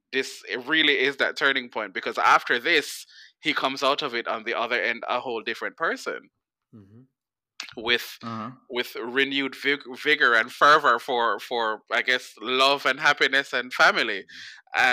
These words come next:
Speaker 1: And, um, so the song really had to take us through those paces, through the thought process. And, um, I think, I think it did that pretty well.
Speaker 2: I think that there's a purpose to showing present, sorry, the past and the present. But we,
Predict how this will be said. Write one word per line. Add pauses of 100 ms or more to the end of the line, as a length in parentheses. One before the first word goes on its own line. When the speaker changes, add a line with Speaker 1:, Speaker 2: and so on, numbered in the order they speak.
(160)
Speaker 1:
And, (100)
um, (800)
so
the
song
really
had
to
take
us
through
those
paces,
through
the
thought
process. (560)
And,
um,
I
think,
I
think
it
did
that
pretty
well.
Speaker 2:
I
think
that
there's
a
purpose (100)
to
showing
present, (560)
sorry,
the
past
and
the
present. (680)
But
we,